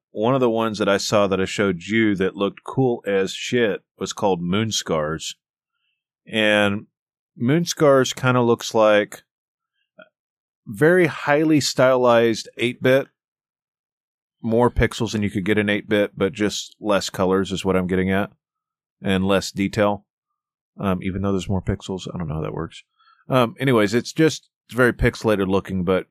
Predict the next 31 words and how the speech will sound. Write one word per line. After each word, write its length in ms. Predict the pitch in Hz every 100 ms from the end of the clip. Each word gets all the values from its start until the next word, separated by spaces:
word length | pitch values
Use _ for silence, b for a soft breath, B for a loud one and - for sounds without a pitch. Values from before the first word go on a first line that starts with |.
| -
also 340 | 101 - 98
done 260 | 85 98 90
extremely 480 | 87 - 95 85
well. 320 | 85 85 92 - _ _ _ _ _ -
Um, 640 | 98 95 90 87 85 87 - _
and 140 | 113
it 140 | 107 -
has 360 | - 117 143 135
a 80 | 123
look 340 | 104 107 -
to 180 | - 113
it 180 | 104 95
like, 540 | 98 98 95 95 - - - _ _
um, 720 | 104 98 90 82 82 82 95 _ _ _ _ _
or 200 | 104 95
a 160 | 92 - _ -
gameplay 580 | 127 117 120 107 113 101
feel 300 | - 104 101
of, 160 | 98 90
like, 260 | 95 95
a 120 | 95 92
two 240 | - 117
D 280 | 104 104 95
Metroidvania 920 | 92 95 - 101 87 92 92 92 87
Souls-like 1080 | - - 92 92 82 - - - 95 92 -
game, 280 | 80 95 95
kinda 240 | 90 107 95
like 380 | 92 90 87 -
Salt 240 | - 95
and 80 | -
Sanctuary. 580 | - 90 - 104 110